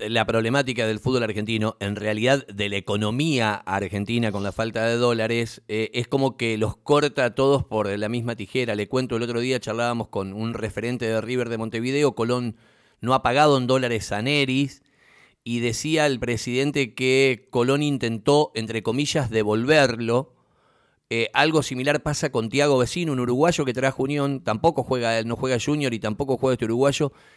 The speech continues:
y se dice que Unión buscaría la rescisión del contrato. Le pregunto, en esos idas y vueltas,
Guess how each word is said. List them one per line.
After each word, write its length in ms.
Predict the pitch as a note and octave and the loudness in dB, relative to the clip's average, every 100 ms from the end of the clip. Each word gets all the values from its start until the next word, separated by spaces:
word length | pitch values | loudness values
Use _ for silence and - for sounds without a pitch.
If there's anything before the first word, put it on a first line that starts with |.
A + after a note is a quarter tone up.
| _ | _
y 140 | A2 | -6
se 100 | A#2 | -2
dice 300 | C3 D3 C#3 | 0 0 0
que 60 | A#2 | 0
Unión 260 | C3 D3 | 0 0
buscaría 560 | B2+ A2 B2 B2 D3+ C#3 | 0 -2 -2 0 2 2
la 100 | A#2 | 0
rescisión 500 | A#2 A2 A#2+ - C3+ | -2 -4 -4 -2 -2
del 120 | B2+ | -2
contrato. 460 | A#2 A#2 A#2 G#2+ A2 | -2 0 -2 0 -2
Le 120 | A#2+ | 0
pregunto, 800 | G#2 C3+ C#3+ D#3 B2+ G#2+ G#2+ F#2+ _ _ _ | 2 2 4 4 2 -2 -2 -4 _ _ _
en 160 | A#2 C#3 | -2 -2
esos 340 | D#3 D#3 - | 0 0 0
idas 260 | E3 D#3 C3 | 0 0 0
y 60 | C3+ | 0
vueltas, 420 | D3 D#3+ C#3+ | 2 2 0